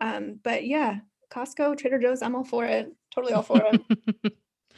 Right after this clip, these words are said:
Speaker 2: I guess my, my last question on the wine front,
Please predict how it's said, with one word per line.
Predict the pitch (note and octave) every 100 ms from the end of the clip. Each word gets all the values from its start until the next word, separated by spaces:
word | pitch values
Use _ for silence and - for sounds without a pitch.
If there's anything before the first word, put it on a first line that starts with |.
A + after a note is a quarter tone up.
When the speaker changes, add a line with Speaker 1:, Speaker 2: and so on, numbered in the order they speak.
| - - - -
Speaker 2:
I | F#3 A3
guess | B3 B3+
my, | G#3+ G#3+ G3
my | G#3 G3+
last | G3+ A3+ B3+
question | A#3+ A3+ A3
on | G#3
the | G3
wine | F#3+ G3+ G3+
front, | G3+ F#3 F3 E3+